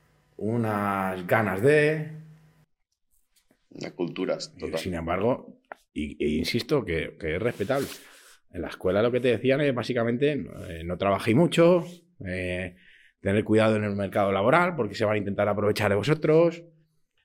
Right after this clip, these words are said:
Speaker 1: eh, intentad ir a un sitio como un hospital que vais a trabajar ocho horas. Esto, esto con diecisiete años yo. O sea, coño, esto. Y por otro lado, con el otro lado del ojo, yo ya empezaba a leer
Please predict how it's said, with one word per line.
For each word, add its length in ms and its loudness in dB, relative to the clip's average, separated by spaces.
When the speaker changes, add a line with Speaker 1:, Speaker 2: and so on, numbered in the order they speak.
Speaker 1:
eh, 300 -2
intentad 520 0
ir 120 6
a 40 4
un 100 2
sitio 580 4
como 200 4
un 120 6
hospital 480 2
que 100 0
vais 220 2
a 40 -8
trabajar 480 2
ocho 220 2
horas. 520 4
Esto, 520 -2
esto 280 -2
con 140 2
diecisiete 360 -2
años 220 -6
yo. 120 4
O 60 -20
sea, 220 -20
coño, 260 -12
esto. 500 -4
Y 100 -2
por 160 2
otro 180 4
lado, 420 4
con 180 -2
el 100 -2
otro 200 2
lado 240 6
del 100 4
ojo, 380 0
yo 160 4
ya 120 10
empezaba 380 6
a 40 4
leer 380 4